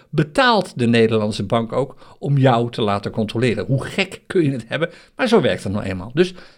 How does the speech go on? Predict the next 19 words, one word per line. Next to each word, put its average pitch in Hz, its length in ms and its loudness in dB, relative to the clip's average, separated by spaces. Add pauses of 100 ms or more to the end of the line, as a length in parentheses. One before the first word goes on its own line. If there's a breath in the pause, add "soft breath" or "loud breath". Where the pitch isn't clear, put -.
(160 loud breath)
in 175 120 -4
Nederland 196 600 0
doen 139 300 -2
veel 160 200 4
centrale 127 520 0
ba-, 117 160 -4
doen, 151 200 2 (100)
doet 165 300 0
de 139 60 2
centrale 123 480 0
bank 127 280 0
dingen 120 240 4
die 120 160 0
bijvoorbeeld 113 320 -2
in 107 80 2
Amerika 127 540 4
worden 127 180 0
gedaan 113 280 0
door 117 240 0